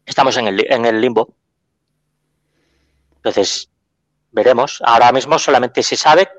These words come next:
que hay un partido que van a emitir por una,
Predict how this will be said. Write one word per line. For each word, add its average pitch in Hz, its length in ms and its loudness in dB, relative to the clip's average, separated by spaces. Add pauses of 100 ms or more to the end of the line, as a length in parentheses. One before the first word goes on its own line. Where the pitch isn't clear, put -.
que 113 240 2
hay 117 160 2
un 123 80 -4
partido 135 380 0
que 131 120 2
van 123 140 2
a 123 40 0
emitir 120 360 -4
por 123 180 2
una, 113 400 0